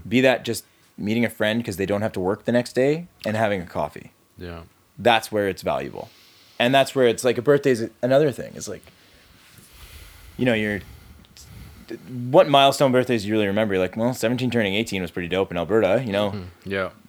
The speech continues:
Speaker 1: Twenty turning twenty-one in the States is pretty big.
Speaker 2: Yeah.
Speaker 1: But aside from that, like, what, you know, and then people turning fifty is a big one. And, you know, people turning sixty, 'cause then it's all of a sudden se-, seniors discounts.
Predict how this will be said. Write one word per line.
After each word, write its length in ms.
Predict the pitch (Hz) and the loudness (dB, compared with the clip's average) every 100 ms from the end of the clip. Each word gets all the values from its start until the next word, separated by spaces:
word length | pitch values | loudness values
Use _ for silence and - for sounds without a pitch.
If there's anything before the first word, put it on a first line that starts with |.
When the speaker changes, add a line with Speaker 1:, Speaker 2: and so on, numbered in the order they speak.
| _ _ | _ _
Speaker 1:
Twenty 240 | - 127 123 | -4 0 0
turning 220 | 131 120 | 0 -2
twenty-one 280 | 131 120 117 | 0 2 2
in 60 | |
the 60 | 104 | -2
States 300 | - 123 120 | 0 0 0
is 60 | 95 | -8
pretty 200 | 107 95 | -6 0
big. 360 | 98 110 - - | 2 0 -2 -16
Speaker 2:
Yeah. 220 | 87 90 - - | -8 -8 -8 -8
Speaker 1:
But 80 | 139 | -4
aside 160 | 160 165 | -2 0
from 100 | 170 | 0
that, 140 | - | 0
like, 160 | 135 - | -2 -2
what, 200 | 156 - _ _ - | -4 -4 _ _ -10
you 80 | 123 | -2
know, 140 | 113 104 | 0 2
and 140 | 123 | 2
then 140 | 127 117 - | 0 -2 -8
people 200 | 123 127 | -6 -2
turning 200 | 139 123 | 0 0
fifty 500 | 113 110 - 117 123 | 2 0 2 0 0
is 100 | 120 | 0
a 40 | |
big 160 | 120 110 | 0 2
one. 320 | 117 120 143 _ _ _ _ _ _ _ _ | 2 0 -6 _ _ _ _ _ _ _ _
And, 580 | 110 117 117 117 113 - - _ _ - | 0 2 2 0 -2 -8 -16 _ _ -8
you 80 | 117 | -4
know, 80 | 117 | -2
people 220 | 117 110 | -2 -4
turning 180 | 117 110 | -4 -4
sixty, 580 | - 120 - - 113 113 | -4 -6 -6 -4 -2 -2
'cause 140 | 104 | -4
then 120 | 104 | -2
it's 160 | 104 107 | -2 0
all 60 | 104 | 0
of 40 | |
a 40 | 110 | 0
sudden 160 | 110 | -4
se-, 240 | - 110 101 | -4 -6 -4
seniors 360 | - 113 110 | -2 -2 -2
discounts. 580 | 107 110 120 113 - | -2 -4 -2 -2 -4